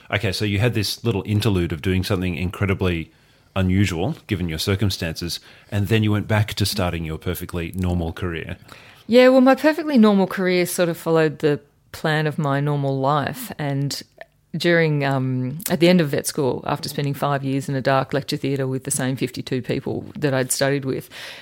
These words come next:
Speaker 2: one of my very good friends came up to me and they said, "You know what, Lynn?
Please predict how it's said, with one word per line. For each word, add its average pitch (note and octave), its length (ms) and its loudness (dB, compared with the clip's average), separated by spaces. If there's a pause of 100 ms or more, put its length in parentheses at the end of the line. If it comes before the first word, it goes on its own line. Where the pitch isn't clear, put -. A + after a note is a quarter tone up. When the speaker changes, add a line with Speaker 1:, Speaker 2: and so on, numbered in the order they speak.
(140)
Speaker 2:
one D#3+ 160 2
of D#3 160 4
my C#3 280 4
very C#3 200 4
good C3 160 -2
friends C3 280 0
came C3+ 220 -2
up C3 120 -2
to - 120 -8
me C#3 100 -2
and C#3+ 100 -2
they C#3+ 80 -4
said, C#3+ 440 -6
"You F#3 100 -6
know G3+ 160 -2
what, G3+ 180 -4
Lynn? F#3+ 260 -4